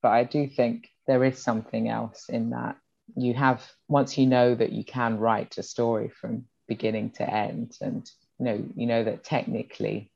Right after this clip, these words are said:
you can write, your guide is really, is a story, is it, it's, itself, like, has it become itself, I suppose? Like, you feel like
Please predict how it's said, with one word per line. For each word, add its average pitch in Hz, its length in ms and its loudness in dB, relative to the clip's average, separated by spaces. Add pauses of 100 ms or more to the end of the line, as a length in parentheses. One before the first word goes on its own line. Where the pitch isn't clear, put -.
(140)
you 117 100 -2
can 104 300 -6
write, - 460 -6 (600)
your 123 320 0
guide 123 380 6
is 110 180 -2
really, 110 560 -2 (220)
is - 260 -4
a 113 60 -2
story, 110 800 -2 (200)
is 127 160 -2
it, 92 100 2
it's, - 320 -2 (140)
itself, - 680 2 (140)
like, 104 200 -6
has 113 200 -4
it 113 120 -2
become 110 600 -2
itself, - 720 -4
I 107 80 -6
suppose? - 560 -6
Like, - 260 -6 (460)
you 107 80 -6
feel 113 260 2
like 107 480 -2